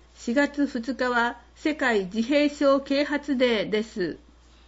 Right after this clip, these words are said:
社会福祉課、電話零五六八四八の零一五六。自閉症、アスペルガー症候群、学習障害、エルディー、注意欠陥多動性障害、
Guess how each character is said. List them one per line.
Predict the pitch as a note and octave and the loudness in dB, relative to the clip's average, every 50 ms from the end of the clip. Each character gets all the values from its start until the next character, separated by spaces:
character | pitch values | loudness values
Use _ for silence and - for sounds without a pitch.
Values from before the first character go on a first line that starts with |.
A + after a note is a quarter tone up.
| - - - - _ - | -20 -20 -20 -20 _ -16
社 | - - A3+ | -8 -6 -6
会 | A#3 A3+ C4+ C4+ C#4 | -2 0 2 2 2
福 | C#4 C#4 B3+ - C4+ | 2 0 -2 -2 -4
祉 | A#3 - - - | -6 -6 -8 -4
課、 | B3 A3+ A3+ A3+ A3+ - - - | -2 -2 -2 -4 -6 -12 -14 -10
電 | A3+ F#3+ A#3 A#3+ A#3+ A#3 A#3 | -4 0 2 2 4 2 2
話 | A3+ A3 G#3+ G#3+ A3+ - - - | 2 0 -2 -4 -6 -10 -16 -12
零 | - G#3 A3+ C4 D4 C4+ | -4 0 2 4 4 4
五 | B3 C4+ C4+ C4 C4 | 4 6 6 6 4
六 | A#3+ B3 A#3+ C4+ A#3+ | 4 2 -2 -4 -4
八 | A3+ A3+ A3+ A3+ - G#3+ F#3+ G3 - - - - - | -4 -4 -6 -6 -8 -8 -8 -8 -8 -10 -14 -14 -4
四 | - A3 B3+ C#4 C#4+ | 0 2 4 4 4
八 | C#4 - C4 A#3+ A#3+ - G#3+ | 4 2 -2 -4 -2 -4 -6
の | G#3 F#3+ F#3+ F#3 F#3+ - - - - - | -4 -4 -4 -4 -6 -8 -12 -20 -14 -4
零 | - G#3 C4+ D4+ D4 C#4+ D4 | 2 4 6 6 6 6 4
一 | D4 D4 - A3+ | 2 2 0 -6
五 | F#3+ F#3 G#3 A3+ A3 | -2 0 2 2 2
六。 | G#3+ G#3 G#3+ - - G#3 F#3 E3+ - - - _ - _ - _ - _ _ _ _ _ _ _ - - - - - _ _ _ _ - | 0 -2 -4 -6 -4 -2 -2 -2 -2 -6 -12 _ -20 _ -20 _ -20 _ _ _ _ _ _ _ -20 -20 -20 -20 -20 _ _ _ _ -12
自 | G3 G3 A3+ | -6 -6 -2
閉 | A3+ B3+ B3 B3+ A#3+ | 0 2 2 2 0
症、 | - A#3 A3+ A3+ G#3+ G3 - - - - - - | 0 0 0 2 2 0 -4 -6 -12 -20 -16 -6
ア | - G#3+ | -6 -6
ス | A3+ - C4+ | -4 -4 -2
ペ | - C#4+ C#4+ | 2 2 2
ル | C#4+ C#4 | 2 2
ガ | C#4 C4+ C4+ | 2 2 0
ー | C#4 | 0
症 | C#4+ - C4 B3+ B3 | 0 0 0 0 0
候 | B3+ - A#3+ A3 | 0 2 2 2
群、 | G3 F#3+ F#3+ F#3 F3+ G3 - - - - - - - | 2 0 -2 -4 -6 -10 -12 -16 -20 -20 -20 -12 -4
学 | - A3 A3+ C#4+ C#4 | -2 -2 0 0 -2
習 | C4+ - C4+ C#4 C#4 | 0 0 0 0 0
障 | C4 - D4 C4+ B3 G#3+ | 0 2 2 2 2 2
害、 | G3+ F3 G3 G#3 - - - - - - - | 0 -2 -2 0 -2 -4 -6 -10 -14 -8 -6
エ | G3+ | -4
ル | A3 B3+ B3 | -2 -2 -2
デ | A3 B3 | -2 -2
ィ | A3+ E3 C#3 | -2 -2 -4
ー、 | - - - - - - - - - _ _ - | -6 -10 -20 -20 -20 -20 -20 -20 -20 _ _ -14
注 | - - C#4+ D4 C#4+ C4+ | -4 0 2 2 2 2
意 | A#3+ A3 G#3+ | 0 -2 -4
欠 | - - A3 A3 | -4 -4 -6 -6
陥 | - - - C4 C4 C4 B3 | -6 -6 -4 -2 0 0 -2
多 | B3+ - A#3 A3+ | 0 0 0 2
動 | A3+ C4 C#4 C#4 C#4 | 4 4 4 4 2
性 | C#4 - C#4 C4 C4+ C4+ | 0 0 2 2 2 2
障 | - C#4+ B3+ A#3+ A3 | 2 2 2 2 2
害、 | G3 G3+ G3 F3+ F3 E3 - | 2 0 -2 -2 -2 -6 -8